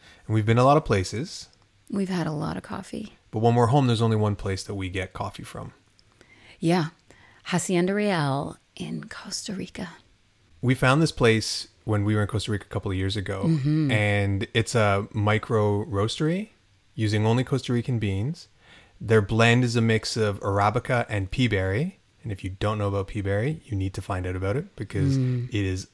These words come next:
Speaker 1: amazing.
Speaker 2: Takes all the bitterness out.
Speaker 1: All the bitterness out. And we place orders f-, and it's shipped directly to our door.
Speaker 2: You can get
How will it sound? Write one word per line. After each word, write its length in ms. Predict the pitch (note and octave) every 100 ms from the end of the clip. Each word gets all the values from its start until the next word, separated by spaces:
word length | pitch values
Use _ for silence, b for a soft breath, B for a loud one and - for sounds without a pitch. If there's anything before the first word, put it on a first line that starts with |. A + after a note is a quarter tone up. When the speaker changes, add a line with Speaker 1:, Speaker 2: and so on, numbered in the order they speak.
| _
Speaker 1:
amazing. 800 | G2+ F#2+ F#2 F#2 F#2 F#2 F2 B2
Speaker 2:
Takes 240 | F3 E3 -
all 340 | E3+ E3 E3 E3
the 80 | E3+
bitterness 420 | D3+ C3 B2+ -
out. 160 | C3
Speaker 1:
All 180 | C3 A2
the 80 | A2+
bitterness 460 | G#2+ G#2 F#2+ F#2+ -
out. 400 | G2 A#2+ - - _ b b b b -
And 520 | A#2+ A#2 A2+ A2+ - _ _
we 320 | - A2+ B2 B2
place 260 | D3+ C#3
orders 360 | C#3 D3 C#3+ -
f-, 160 | - - _ -
and 300 | B2 C3 C3
it's 300 | C3 B2+ - -
shipped 360 | - - - -
directly 360 | A#2 A2+ A#2+
to 100 | A2+
our 140 | A#2 G2+
door. 240 | G#2+ - _ _ _ _
Speaker 2:
You 300 | - E3 F3
can 240 | E3 E3 D3
get 400 | D3 C3 B2+